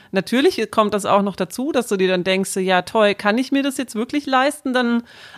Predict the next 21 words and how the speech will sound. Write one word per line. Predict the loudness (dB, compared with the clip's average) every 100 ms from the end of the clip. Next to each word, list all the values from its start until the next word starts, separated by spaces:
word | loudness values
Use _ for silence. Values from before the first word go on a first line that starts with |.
| -4
an, | -2 0 -2 -2
an | 2 2
einem | 4
Wochenende | 2 0 0 0 0 2
irgendwie, | 0 0 -2 0 0 0 -8 -20 -20 -12 -2
ja, | 2 2
gut | 0 -4 -4
hundert | 0 2 2
Euro | 2 2 2 0
auf | -2
den | -4
Kopf | -6 -8 -6
zu | -2
hauen, | 2 2 2 -2
für | 0 0
was | 0 0
zu | -4
trinken, | -4 -2 -2 -2 -4 -4
für | 0 2
Hinkommen, | 4 4 2 2 0 0 -4
für | -4 -2 2 2 0